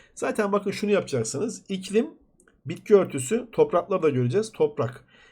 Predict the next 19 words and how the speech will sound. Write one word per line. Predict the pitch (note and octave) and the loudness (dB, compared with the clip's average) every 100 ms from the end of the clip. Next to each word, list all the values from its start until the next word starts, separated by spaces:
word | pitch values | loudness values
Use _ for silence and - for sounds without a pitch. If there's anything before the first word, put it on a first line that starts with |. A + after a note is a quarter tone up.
| _ | _
Yani | C#3 C#3+ D3 C3 | 0 2 2 -2
bu | G3 | -4
üçleme | G3+ F#3+ F#3+ F#3 | -6 -4 -2 0
yapabilmemiz | F3 F#3 E3 E3 D#3+ C#3+ | 0 -2 -4 -6 -6 -2
lazım | B2 G#2+ G#2 | -2 -2 -8
bizim. | F#2+ - - _ _ _ - | -14 -20 -20 _ _ _ -16
İklim, | D3+ B2+ C#3 G3+ - _ _ _ - | -14 -8 -6 -6 -10 _ _ _ -10
bitki | C3 B2+ D#3+ | -10 -2 -2
örtüsü, | D3 C3+ | 0 -4
toprak. | - B2 A#2 F2+ - _ _ _ _ | -6 -6 -8 -14 -20 _ _ _ _
Evet, | A2 G#2+ | -12 -8
topraklarda | - D3+ D3+ C#3 B2+ B2+ | -4 -2 -2 -4 -4 -4
anlattığımızda | C#3 D3 B2+ A2+ A#2 A#2+ E3+ | -4 -4 -4 -4 -6 -6 -10
bu | - | -8
üçleme | B2+ - A2+ C#3+ A#3+ | -8 -8 -8 -6 -6
yapılması | B2 B2 B2 A#2+ A2 A2 F3 | -6 -6 -4 -6 -6 -8 -6
lazım | B2+ G#2 A#2 C#3 | -6 -6 -8 -8
diye | B2 | -6
düşünüyorum. | A#2 A2+ G2+ F#2+ | -8 -10 -14 -16